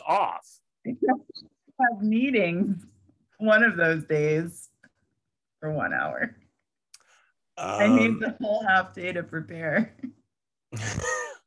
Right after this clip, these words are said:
Speaker 1: I understand. So, uh, so, uh, Evie and I, uh, met in Austin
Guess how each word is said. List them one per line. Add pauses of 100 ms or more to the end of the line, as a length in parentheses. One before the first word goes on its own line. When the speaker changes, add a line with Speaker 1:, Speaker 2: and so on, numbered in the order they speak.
(200)
Speaker 1:
I
understand. (1700)
So, (440)
uh,
so, (120)
uh, (100)
Evie
and
I, (160)
uh,
met
in
Austin